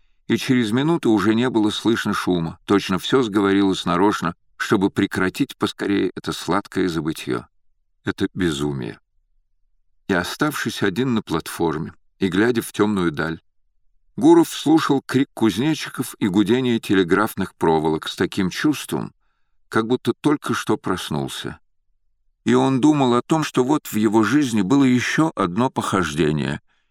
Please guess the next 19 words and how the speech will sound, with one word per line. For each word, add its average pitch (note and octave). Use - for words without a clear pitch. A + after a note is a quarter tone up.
или E3+
приключение, D#2+
и A2
оно G2
тоже D3
уже G2
кончилось, E2+
и F2+
осталось D#3
теперь C#3+
воспоминание. D#2
Он C3+
был A#2
растроган, C3
грустен G2+
и A#2+
испытывал D#3+
легкое C3+
раскаяние. C#2